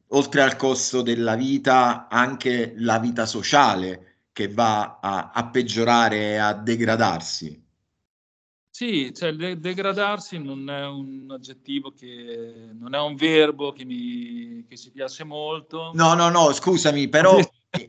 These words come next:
Speaker 1: intendevo proprio, eh, come, come ti posso, eh, come ti posso dire, scusami se ho usato il termine
Speaker 2: Sì.
Speaker 1: degradarsi, è vero, però è, è una vita che comunque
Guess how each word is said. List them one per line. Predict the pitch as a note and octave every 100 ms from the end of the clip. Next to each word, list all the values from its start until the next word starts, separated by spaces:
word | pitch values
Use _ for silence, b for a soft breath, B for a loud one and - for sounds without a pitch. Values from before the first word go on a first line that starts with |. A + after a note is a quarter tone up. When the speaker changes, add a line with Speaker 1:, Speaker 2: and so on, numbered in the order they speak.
| G#3 F3
Speaker 1:
intendevo | D3+ E3+ E3+ E3+ E3
proprio, | E3+ F#3+ F3+ F3 - B B
eh, | D3 D3 C3+ C3+ A2+ G#2
come, | - D3+ D3+ D3+ C#3+ - _ _
come | D#3+ D#3+
ti | D3+
posso, | F3 E3 - D#3+ C#3+ - B B
eh, | - C3 B2 B2 B2 A#2+ A#2+ A#2+ A#2 G#2+ E2+ E2+
come | C3+ C#3
ti | C#3+
posso | C#3 C#3 C3
dire, | B2 A2
scusami | A2 C#3+ C#3+ C#3
se | B2
ho | C3
usato | A#2+ A#2+ A#2+
il | A#2+
termine | B2 B2+ B2 B2 A#2+
Speaker 2:
Sì. | C#3+ E3+
Speaker 1:
degradarsi, | - B2 B2 A#2+ A#2+ A2+ - A#2+
è | A#2+
vero, | B2+ A2+ G2 G2+
però | C3+ D#3+ D#3+ F3+ B B
è, | B2+ C3+ C3 -
è | C3
una | C#3 C#3+
vita | D3 F3+ E3+ C#3+
che | C3
comunque | B2 C#3 D#3 E3+ E3 C#3+ A#2+ - _